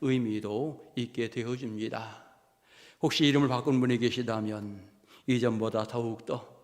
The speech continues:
신앙생활 잘하시고 하나님의 귀한 사랑을 많이 받으시기 바라겠습니다.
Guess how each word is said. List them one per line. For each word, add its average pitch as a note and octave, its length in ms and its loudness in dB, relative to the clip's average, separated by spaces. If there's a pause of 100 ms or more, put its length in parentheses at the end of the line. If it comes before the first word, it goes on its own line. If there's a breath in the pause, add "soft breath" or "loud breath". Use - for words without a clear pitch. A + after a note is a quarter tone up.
신앙생활 A2 680 -4
잘하시고 A#2+ 760 -6 (460 soft breath)
하나님의 A2 460 -2
귀한 A2 280 -4
사랑을 A2+ 540 -2 (200 loud breath)
많이 A2+ 500 -2 (140)
받으시기 A2 760 -4
바라겠습니다. G#2+ 1080 -6